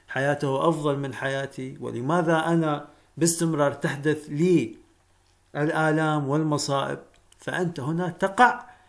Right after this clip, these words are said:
في مصيدة الدماغ أو العالم المادي، لأن كما قلنا هذه الظروف السلبية تخزن طاقات سلبية في العقل الباطن، ومن ثم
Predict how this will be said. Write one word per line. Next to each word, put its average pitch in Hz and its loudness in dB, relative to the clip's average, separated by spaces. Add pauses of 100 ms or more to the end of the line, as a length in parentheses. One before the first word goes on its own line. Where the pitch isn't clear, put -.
(160)
في 180 2
مصيدة 208 4 (1600)
الدماغ 151 2
أو 151 0 (360)
العالم 147 2
المادي، 120 -6 (420)
لأن 214 4 (140)
كما 190 2
قلنا 139 0
هذه 262 2
الظروف 220 2
السلبية 120 -2 (1300)
تخزن 214 2
طاقات 185 2
سلبية 165 2
في 175 -4
العقل 165 -6
الباطن، 170 0 (600)
ومن 175 2
ثم 233 0